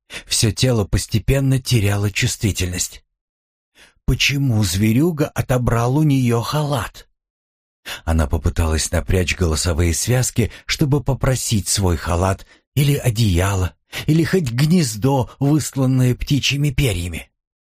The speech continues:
Но уже внутри её самой нарастали смятение и разлад.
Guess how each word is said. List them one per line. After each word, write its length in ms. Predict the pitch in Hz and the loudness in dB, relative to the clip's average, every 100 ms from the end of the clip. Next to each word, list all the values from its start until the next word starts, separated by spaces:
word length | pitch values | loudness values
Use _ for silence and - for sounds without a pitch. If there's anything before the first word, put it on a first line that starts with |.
| _ - - | _ -14 -4
Но 160 | 85 85 | -2 0
уже 220 | 73 87 | 2 0
внутри 500 | 71 85 78 87 101 | 0 -2 -2 0 0
её 360 | 87 92 87 | 2 2 2
самой 520 | 90 - 92 123 135 - - | -2 -2 0 2 0 -4 -2
нарастали 560 | 123 123 123 - 139 | 0 0 -2 -2 0
смятение 1000 | 131 - 139 135 - 143 139 127 120 120 | 0 0 -2 -2 -2 -2 2 2 2 -2
и 180 | - 117 | -2 -2
разлад. 600 | 101 98 92 76 76 - | 0 -2 -4 -6 -8 -14